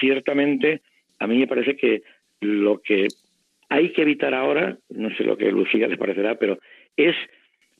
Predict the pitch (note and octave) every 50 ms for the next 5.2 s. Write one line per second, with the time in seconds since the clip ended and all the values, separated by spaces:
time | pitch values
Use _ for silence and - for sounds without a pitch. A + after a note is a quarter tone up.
0 | _ _ - C#3+ B2+ B2+ A#2+ - C#3+ D#3+ F3+ F#3+ F#3 - - _ _ _ - C3+
1 | B2+ - - B2+ A#2 - - A2+ A2 G#2 A#2+ C#3 D3+ C#3 - D3 C#3+ D3 C3 -
2 | - C3+ B2+ C3 C3 - D3 D3 D#3+ E3 C3+ C#3+ B2 A#2 B2 B2 A#2 B2+ A2 A2
3 | G#2+ A2 G#2+ A#2 C#3+ B2 F#2+ A2 A#2 B2+ C#3 D3+ E3+ F3 B2 G#2+ G#2+ - D3 C#3
4 | - - B2 B2+ D#3 F3+ - - D#3+ C#3+ B2 A2+ G2+ - B2+ C3 A#2+ B2+ C3+ C#3
5 | C#3 D#3+ E3+ F3